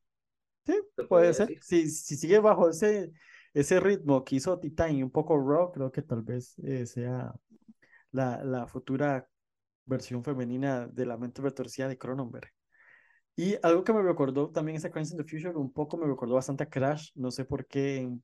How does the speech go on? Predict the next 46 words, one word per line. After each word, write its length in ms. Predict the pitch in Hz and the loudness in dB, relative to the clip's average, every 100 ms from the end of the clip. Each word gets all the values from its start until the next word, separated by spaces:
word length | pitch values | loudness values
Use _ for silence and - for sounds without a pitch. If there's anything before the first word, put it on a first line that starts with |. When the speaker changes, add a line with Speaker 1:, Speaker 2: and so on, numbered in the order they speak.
| - | -10
Speaker 1:
eh, 40 | 139 | -6
a 160 | 127 123 | -4 -6
los 140 | 120 | -8
personajes, 680 | - 117 123 123 143 143 127 | -14 -10 -6 -4 -4 -4 -4
a 60 | 123 | -4
la 100 | 113 | -6
sociedad, 600 | 123 - 117 131 143 156 _ _ _ _ _ _ _ _ _ | -8 -4 -2 0 0 -4 _ _ _ _ _ _ _ _ _
no 200 | 147 139 | -4 0
sé, 320 | 127 156 160 160 - | 2 0 -2 -8 -4
o 20 | |
sea, 240 | 139 131 | -2 0
el, 360 | 123 123 120 120 | 0 -2 -2 -2
recordó 320 | 127 123 120 | -2 -2 -4
un 60 | 120 | -4
poco 200 | - 143 | -6 -4
a 40 | |
Crash 260 | 139 151 165 | -2 -2 -2
y 240 | 127 120 _ _ - | -2 -4 _ _ -4
me 200 | 139 127 | 0 2
recordó 340 | 117 120 120 131 | 2 0 -2 0
obviamente 380 | 131 127 131 | 0 0 -2
Titán 540 | 131 120 127 131 151 170 _ _ _ _ _ | -4 -4 -4 -4 -4 -10 _ _ _ _ _
el 120 | 135 135 | 2 4
año 180 | 135 135 | 4 2
pasado, 340 | 120 147 135 | 0 2 0
no 100 | 123 | -2
sé, 120 | 123 127 | -6 -10
estamos 480 | - 131 135 - _ - | -8 -6 -6 -8 _ -6
tal 140 | 127 | -4
vez 120 | 120 | -2
en 140 | 139 135 | -2 -2
el 100 | 127 | -4
resurgimiento 600 | 123 123 - 123 123 139 | -6 -8 -6 -6 -4 -4
de 60 | 131 | -6
este 180 | - | -6
cine 260 | 131 135 131 | -8 -6 -4
body 240 | 123 127 123 | -4 -4 -4
horror 260 | 135 139 | -6 -6
que 420 | 143 120 107 - - | -8 -8 -8 -12 -12
tenía 220 | - 120 | -6 -2
un 120 | 143 160 | -2 -2
ratillo 360 | 156 160 170 | -4 0 0
en, 280 | 131 117 113 | 0 -2 -6
de 140 | 113 | -8
que 140 | 113 110 | -8 -12
no 340 | 110 117 143 | -8 -8 -10